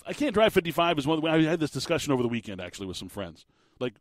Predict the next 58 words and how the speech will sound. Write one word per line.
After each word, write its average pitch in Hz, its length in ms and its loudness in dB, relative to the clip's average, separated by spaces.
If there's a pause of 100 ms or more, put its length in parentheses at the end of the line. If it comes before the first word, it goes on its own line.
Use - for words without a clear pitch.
what's 123 260 -2
the 165 120 2
one 151 240 -2
song 127 380 2
that 117 120 -4
gets 127 260 -4
you, 120 240 -2 (140)
like, 110 160 -10
if 120 140 -8
you're 135 100 0
in 139 60 0
your 143 100 0
car 123 260 0
and 110 100 -4
it 104 60 -10
comes 120 240 -4
on, 92 340 -2 (500)
you 123 160 -4
just, 120 260 0 (200)
you, 123 300 0
you 127 140 2
lead 135 240 2
foot 135 220 6
it 127 220 0
and 113 140 -8
you 110 80 -6
just, 110 260 -4 (380)
you 117 120 -10
kick - 280 -6
ass, 92 280 -6
man. 98 160 -10
You 110 80 -6
just 113 180 -4
try 127 140 -2
to 107 60 -10
drive 101 260 -2
as 90 60 -12
fast 92 240 -10
as - 60 -16
you 95 40 -18
can. - 340 -4 (300)
And 147 160 2
for 170 100 2
me, 170 300 4 (300)
it's 151 220 -4
either 147 360 4 (300)
I 165 140 0
Can't 185 260 -2
Drive 151 240 4
fifty-five 135 540 2
by 131 100 0
Sammy 139 300 0
Hagar, 104 360 -2
which 117 220 -2
is 120 140 -6
obvious, 92 480 -4
right? 98 220 -6 (520)
Or 160 500 4